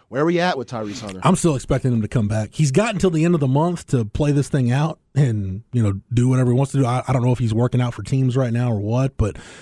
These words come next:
Speaker 2: uh, and a lot of the N B A personnel's at the Combine anyway. Uh, I'm expecting him to come back. I believe the staff expects him to come back.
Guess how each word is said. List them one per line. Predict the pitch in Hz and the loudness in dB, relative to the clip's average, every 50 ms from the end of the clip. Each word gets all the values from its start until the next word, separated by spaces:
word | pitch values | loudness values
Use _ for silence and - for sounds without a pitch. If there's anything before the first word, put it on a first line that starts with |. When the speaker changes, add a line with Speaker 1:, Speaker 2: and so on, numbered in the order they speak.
| - - - | -14 -6 -2
Speaker 2:
uh, | 107 101 101 104 | 0 0 0 0
and | 113 110 | 0 0
a | 113 | 0
lot | 117 120 123 123 | 2 2 2 0
of | 110 | 0
the | 110 104 98 - - - _ - - | -2 -2 -4 -6 -12 -20 _ -8 -2
N | - 127 123 | 0 2 2
B | 117 120 | 2 2
A | 127 | 2
personnel's | - - 113 107 - 113 113 110 104 | 2 0 -2 -2 0 0 0 0 0
at | 98 | -2
the | - | -6
Combine | - - 117 110 107 104 104 101 101 | -4 -2 -2 0 2 2 2 2 2
anyway. | 117 123 117 104 101 101 104 - - - - - - - - - | 2 2 2 2 0 -2 -4 -6 -10 -18 -20 -20 -20 -12 -4 0
Uh, | 127 110 104 101 95 95 - - _ _ _ | 0 2 2 2 0 -2 -4 -8 _ _ _
I'm | - 131 175 151 | 0 2 2 2
expecting | 117 - - - 196 185 - 165 175 | 0 -2 0 0 0 0 0 0 2
him | 175 175 | 2 2
to | 165 | 0
come | 156 - 175 170 | 0 0 2 2
back. | 165 170 170 170 165 - - - - _ - - | 2 2 2 0 -2 -4 -10 -18 -18 _ -6 -2
I | 117 120 | 0 2
believe | 123 123 123 123 120 110 | 2 2 2 2 2 0
the | 107 | -2
staff | - - - 165 156 135 139 - | -2 0 0 0 0 0 0 0
expects | 165 131 - - 156 143 - - | -2 -2 -2 -2 -2 -2 -2 -2
him | 147 | -2
to | 139 131 | -2 -2
come | - 156 147 139 | -2 -2 -2 0
back. | 135 139 143 147 151 - - - | 0 -2 -2 -4 -6 -8 -14 -20